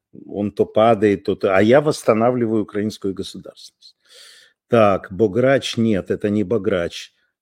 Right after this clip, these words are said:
Харьков, привет из Нью-Йорка, у нас наступила осень. Э, кулинария, <laughs> фуршет. Эм, значит,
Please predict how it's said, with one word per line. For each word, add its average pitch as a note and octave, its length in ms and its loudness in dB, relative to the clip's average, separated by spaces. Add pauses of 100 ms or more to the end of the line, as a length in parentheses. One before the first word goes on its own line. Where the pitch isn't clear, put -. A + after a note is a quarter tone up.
(220)
Харьков, G#2+ 460 0
привет A#2+ 380 -2
из G2+ 140 -6
Нью-Йорка, G#2 560 -2
у F#2+ 60 -4
нас A#2 300 -6
наступила G#2+ 580 -8
осень. F2 540 -10 (500)
Э, G2+ 280 -6
кулинария, A2 680 -2 (100)
<laughs> - 240 -14
фуршет. - 500 -12 (480)
Эм, G2 920 -4
значит, G#2+ 720 -4